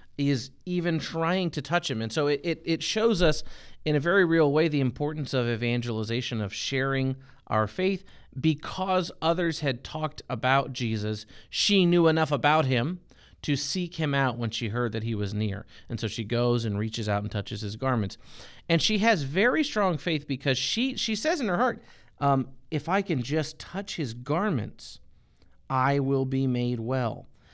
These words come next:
And then, of course, she does, and she is made well, and she knows it immediately. And it's an interesting reaction where she knows she's healed. "Oh, maybe I wasn't supposed to touch him. Is he gonna know?" So there's sor-, sort of some fear,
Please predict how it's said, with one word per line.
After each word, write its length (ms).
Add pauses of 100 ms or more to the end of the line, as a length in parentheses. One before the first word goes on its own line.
(200)
And 160
then, 100
of 140
course, 180
she 200
does, 420
and 420 (280)
she 440
is 440
made 260
well, 260
and 160
she 220
knows 400
it 220
immediately. 800 (480)
And 140
it's 120
an 80
interesting 580
reaction 480
where 80
she 180
knows 240
she's 220
healed. 400 (340)
"Oh, 360
maybe 320
I 60
wasn't 340
supposed 240
to 80
touch 280
him. 180
Is 240
he 160
gonna 260
know?" 460 (240)
So 140
there's 120
sor-, 180
sort 280
of 80
some 220
fear, 640